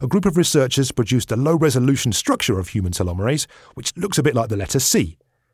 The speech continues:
The team suggested that the enzyme was made up of two lobes, each containing tert and the telomerase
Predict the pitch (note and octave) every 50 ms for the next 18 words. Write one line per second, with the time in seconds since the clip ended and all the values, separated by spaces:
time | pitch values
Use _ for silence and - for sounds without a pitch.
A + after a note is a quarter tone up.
0 | _ _ _ - D3+ C3+ - A#3 C4 C4 F#3+ - D#3+ C3 C#3 B2 - - G#2+ G2+
1 | G2 G2+ A#2 B2+ B2 C3 B2 B2 B2 A#2 A2+ G#2 A2 A#2+ A#2 A2 G#2 - F#2+ F2+
2 | - - - F3 D#3+ D#3 C3 A2+ G#2+ F#2+ D#2+ D2 C#2+ - - - - _ - -
3 | - _ - - G3+ - - - D3 - C#3 B2+ G2+ F#2 F#2 - - F3+ F#3 F3+
4 | - - - _ _ - - A#2 G#2+ G2+ - C3+ C#3+ D#3 D#3 D3 C3 A#2 A#2+ B2